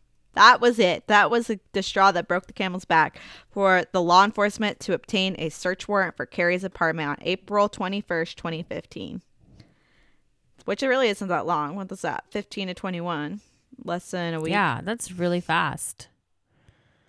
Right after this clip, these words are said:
Speaker 1: Yeah, oh, six days. Am I counting right?
Speaker 2: Mm-hmm.
Speaker 1: Yeah.
Speaker 2: Which actually kinda makes me happy
Speaker 1: There, the
Speaker 2: 'cause
Speaker 1: invest-
Speaker 2: they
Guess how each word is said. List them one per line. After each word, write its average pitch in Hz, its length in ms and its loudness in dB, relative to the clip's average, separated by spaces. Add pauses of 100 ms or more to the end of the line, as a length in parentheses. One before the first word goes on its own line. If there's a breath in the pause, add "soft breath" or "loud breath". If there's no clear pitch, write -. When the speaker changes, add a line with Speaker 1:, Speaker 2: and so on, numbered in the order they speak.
(540)
Speaker 1:
Yeah, 165 340 0
oh, 170 160 -6
six - 260 -12
days. 185 440 -6 (1000 soft breath)
Am 185 80 -8
I 180 120 -10
counting 175 260 -6
right? 185 80 -2
Speaker 2:
Mm-hmm. 208 140 -2
Speaker 1:
Yeah. 170 160 -4 (420 soft breath)
Speaker 2:
Which 285 160 0
actually 359 300 4
kinda 330 220 2
makes 285 260 0
me 254 100 -2
happy 233 140 6
Speaker 1:
There, 233 140 10
the 247 60 6
Speaker 2:
'cause 262 80 2
Speaker 1:
invest- 226 220 2
Speaker 2:
they 202 160 -8